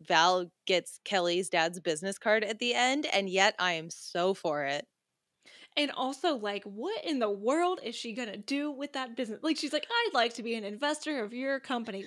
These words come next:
Speaker 2: With what?
Speaker 1: I love, she's like, "I'm a friend of his daughter's." Okay,
Speaker 2: <laughs>
Speaker 1: so?
Speaker 2: Yeah,
Speaker 1: There,
Speaker 2: okay.
Speaker 1: it's a business card with an eight hundred number.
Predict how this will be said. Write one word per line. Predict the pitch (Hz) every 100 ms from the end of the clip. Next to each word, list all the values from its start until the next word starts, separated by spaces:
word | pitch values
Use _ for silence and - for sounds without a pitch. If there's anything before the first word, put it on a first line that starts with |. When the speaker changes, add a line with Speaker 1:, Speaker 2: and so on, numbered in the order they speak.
| 240
Speaker 2:
With | 370 339
what? | 240 302 294 170 - - _ _ - 523 415
Speaker 1:
I | 392
love, | 392 370
she's | - 349
like, | 330 -
"I'm | 254 370
a | 311
friend | - 269 302 302
of | 226
his | 320 269
daughter's." | 226 214 202 165 - - _ -
Okay, | 277 277 202 196 294 - _
Speaker 2:
<laughs> | _
Speaker 1:
so? | 254 220 170 220 359 - _ _ _
Speaker 2:
Yeah, | - 269 214 190 - -
Speaker 1:
There, | 311
Speaker 2:
okay. | 233 208 269 277 _ _ _ -
Speaker 1:
it's | 339
a | 359
business | 254 302 370 339
card | - 285
with | 262
an | 285
eight | 220 277
hundred | 233 285 285 220
number. | 180 151 151 156